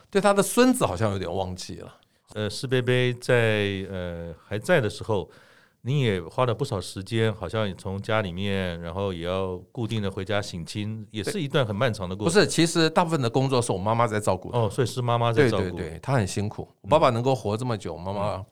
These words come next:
Speaker 1: 功劳非常大。
Speaker 2: 嗯哼。
Speaker 1: 那还有，我爸爸其实眼睛也不好了。
Speaker 2: 嗯。
Speaker 1: 那个牙齿只剩下上面两颗。
Speaker 2: 嗯。
Speaker 1: 其实你知道，老年人一般牙医不太愿意看了，
Speaker 2: 嗯。
Speaker 1: 怕在诊疗的过程中会发生意外。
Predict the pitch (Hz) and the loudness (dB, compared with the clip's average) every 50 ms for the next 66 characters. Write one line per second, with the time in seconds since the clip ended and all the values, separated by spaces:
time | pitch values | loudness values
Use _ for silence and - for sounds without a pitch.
0 | _ _ - 117 113 110 90 90 90 - 104 92 90 87 90 90 80 - _ - | _ _ -6 -4 -4 -2 -4 -4 -4 -6 -8 -8 -8 -6 -6 -6 -8 -8 _ -10
1 | - 113 90 98 110 117 113 - - _ - 208 226 233 214 180 - 196 208 202 | -8 -8 -6 -4 -6 -6 -8 -10 -16 _ -2 2 4 6 6 6 6 6 6 8
2 | 214 196 - - 165 160 151 135 123 - 120 113 131 117 113 110 98 87 92 90 | 6 6 6 4 6 6 6 4 4 4 0 0 0 -2 -2 -2 -2 -2 -4 -6
3 | - 151 143 104 82 95 117 - - 80 76 - - - - 104 87 82 80 - | -4 -4 -4 -4 -4 -6 -8 -6 -6 -8 -10 -10 -14 -16 -12 -12 -12 -12 -12 -16
4 | _ _ _ _ _ 165 165 156 151 131 113 113 104 95 92 - - _ _ _ | _ _ _ _ _ -10 -4 0 2 2 4 4 2 0 0 -4 -8 _ _ _
5 | _ _ - 131 131 170 196 196 - 143 127 - - - 98 92 - 156 147 147 | _ _ 2 4 6 6 6 4 0 -6 -6 -6 -8 -10 -6 -2 0 0 2 2
6 | 131 127 - - - 151 135 127 117 104 92 90 80 78 95 - - 95 90 92 | 2 2 2 4 4 4 4 4 0 -2 -2 -4 -6 -8 -10 -6 -6 -6 -6 -6
7 | - - - 147 156 180 175 127 101 92 123 135 131 120 107 - - 92 98 92 | -8 -4 -2 -2 0 0 0 -2 0 2 4 6 6 4 4 0 -2 0 0 0
8 | 90 92 98 110 117 117 104 92 90 87 92 90 90 92 - - 139 127 135 135 | 2 2 0 0 0 0 0 0 -2 -4 -4 -6 -6 -8 -8 -4 2 4 4 4
9 | 135 107 85 92 95 101 101 98 - _ _ - - 135 131 117 117 104 95 - | 4 2 0 0 0 -2 -4 -6 -10 _ _ -8 -4 -2 0 0 0 -2 -2 -6
10 | - - 131 110 80 - - _ - - 120 110 85 120 107 95 - - _ - | -4 -2 -2 -2 -2 -4 -16 _ -8 -2 -2 0 2 2 0 0 -2 -6 _ -20
11 | - - - _ _ - - 113 92 90 92 104 117 113 - 147 110 92 101 90 | -20 -20 -20 _ _ -6 -4 -2 -2 0 0 0 0 2 2 0 0 0 -2 -6
12 | 87 92 92 92 90 - 95 92 98 92 92 90 92 90 87 87 85 80 | -6 -4 -4 -4 -4 -2 0 0 0 -2 -4 -6 -6 -6 -8 -6 -6 -6